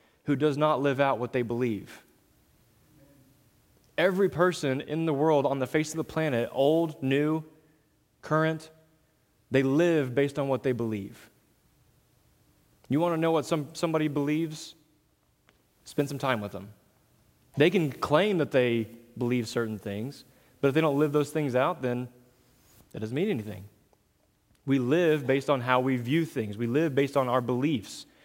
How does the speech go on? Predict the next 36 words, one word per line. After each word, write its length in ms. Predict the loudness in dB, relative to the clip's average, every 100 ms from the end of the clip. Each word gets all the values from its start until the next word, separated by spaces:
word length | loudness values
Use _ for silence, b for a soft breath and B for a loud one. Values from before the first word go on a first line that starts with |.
| b
If 160 | -4 0
we 100 | 2
believe 420 | 2 2 2 2
that 120 | 0
stealing 400 | 0 0 0 0
is 120 | -4
wrong, 400 | -2 0 0 -2 -8 -18 _ _ _ _ _ _ _ _ _ _ -4
we're 140 | -2
probably 300 | 2 2 2
gonna 160 | 2 2
live 220 | 2 2
that 200 | 0 0
way. 280 | -4 -10 -16 _ _ _ _ _ _ _ _ _ _ _ _ -4
If 160 | -2
we 100 | 0
believe 440 | 0 2 2 0 2
that 180 | 2 0
lying 460 | -2 0 -2 -2
is 100 | -4
wrong, 460 | -2 -2 -2 -4 -10 -18 -20 _ _ _ -6
then 80 |
we 60 | -6
probably 320 | 0 0 4
ought 80 | 4
to 40 |
live 260 | 4 0 2
that 220 | 0 0
way. 300 | -4 -8 -12 -6
But 140 | -4 0
so 180 | 0
many, 240 | 2 0 -2
so 140 | -2
much 180 | 0 0
of 60 | -4
the 60 |
time, 360 | -4 -2 0